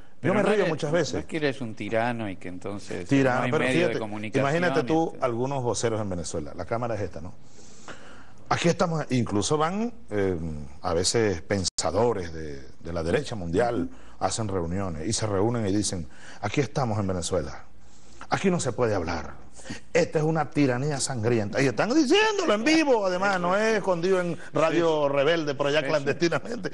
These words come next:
Speaker 2: en Caracas, en el centro de Caracas.
Speaker 1: Ah, eso es.
Speaker 2: Entonces, para reírse de ellos más bien.
Speaker 1: Mira, una cosa me preocupa es el movimiento obrero organizado, los estudiantes,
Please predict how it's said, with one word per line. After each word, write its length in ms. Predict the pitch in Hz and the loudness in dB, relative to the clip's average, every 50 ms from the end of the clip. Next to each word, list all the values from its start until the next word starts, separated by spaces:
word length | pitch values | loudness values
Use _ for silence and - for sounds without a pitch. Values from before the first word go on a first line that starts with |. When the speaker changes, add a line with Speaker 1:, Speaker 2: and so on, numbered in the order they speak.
| - - - - | -6 -4 0 0
Speaker 2:
en 160 | 196 185 160 | 0 0 0
Caracas, 640 | - 180 170 185 214 240 202 - - 180 147 113 - - - - | 2 2 4 4 4 2 2 0 -2 -4 -4 -4 -6 -6 -8 -2
en 120 | - 160 160 | -2 0 0
el 160 | 160 160 135 | 0 -2 0
centro 300 | - 190 185 170 185 180 | -2 -2 -2 0 -2 -2
de 40 | 160 | 2
Caracas. 500 | 160 131 120 - 101 135 127 120 107 - - - - - - - | 2 2 2 2 0 -4 -6 -6 -8 -10 -12 -12 -12 -12 -8 -2
Speaker 1:
Ah, 140 | - 247 - - - - - - - | -2 -2 -2 -4 -10 -12 -10 -8 -6
eso 260 | 110 110 110 - 101 | -6 -6 -6 -6 -8
es. 260 | 92 90 85 - - | -8 -8 -6 -2 0
Speaker 2:
Entonces, 320 | 139 139 127 151 123 160 147 | 0 2 2 4 2 2 4
para 220 | 160 160 156 147 | 4 4 4 4
reírse 400 | 143 143 139 151 151 131 131 139 | 2 2 2 2 2 2 2 4
de 80 | 135 135 | 4 4
ellos 160 | 131 120 117 | 2 2 0
más 140 | 113 101 95 | 0 0 0
bien. 160 | 92 82 73 - - - - - - - - | 0 -2 -4 -6 -10 -10 -10 -10 -10 -10 -8
Speaker 1:
Mira, 340 | 139 156 165 143 117 101 - - | -4 0 2 2 2 2 0 -2
una 260 | 147 151 165 165 151 | -4 -2 0 0 0
cosa 300 | - 156 135 - 151 139 | 0 -2 0 0 0 2
me 100 | 139 135 | 2 0
preocupa 680 | 123 139 131 127 113 - 131 123 123 - 139 131 127 127 | 0 0 0 0 0 -2 -4 -4 -2 0 2 2 4 2
es 300 | 110 110 117 - - - | 2 0 -2 -4 -6 -6
el 460 | 117 107 98 92 87 87 87 - - - | -4 -4 -4 -4 -6 -8 -12 -12 -12 -12
movimiento 580 | - 92 92 95 95 98 107 110 107 104 - 101 | -10 -8 -8 -6 -4 -4 -4 -4 -4 -2 -2 -2
obrero 260 | 98 107 107 107 110 | 0 0 0 0 0
organizado, 840 | 110 104 107 110 110 107 - - - 117 113 110 110 107 107 104 98 | 0 0 0 -2 -2 -4 -4 0 2 2 4 4 4 4 2 0 -2
los 260 | 104 113 107 - - | -2 -2 -4 -4 -6
estudiantes, 1000 | 107 - - - 113 104 107 107 110 110 110 110 107 101 98 - 101 101 101 - | -8 -6 -6 -6 -4 -4 -2 -2 0 0 0 0 -2 -4 -6 -8 -8 -8 -8 -10